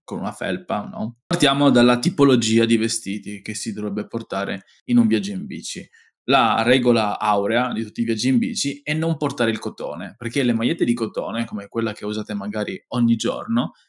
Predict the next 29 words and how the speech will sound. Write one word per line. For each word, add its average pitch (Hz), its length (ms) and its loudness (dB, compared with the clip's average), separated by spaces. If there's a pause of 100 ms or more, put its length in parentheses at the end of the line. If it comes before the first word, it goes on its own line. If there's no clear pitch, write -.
hanno 104 600 0
una 127 240 0
trama 120 380 0
tale 127 580 0
e 104 340 -4
una 95 240 -8
capacità, 101 960 -4 (100)
come 107 220 -8
dire, 104 260 -2
di 104 260 -6
assorbire 113 1040 0 (280)
il 110 120 -4
sudore 135 800 2 (440)
che 135 240 4
ve 120 80 0
le 117 140 0
farà 117 160 0
durare 120 320 0
solo 104 320 -4
un, 107 180 -6
un 117 220 2
giorno, 98 560 -4
praticamente. 98 880 -8 (180)
E 123 500 2
non 110 220 2
è 123 280 6
molto 120 360 2
semplice 117 800 0
da 101 440 -4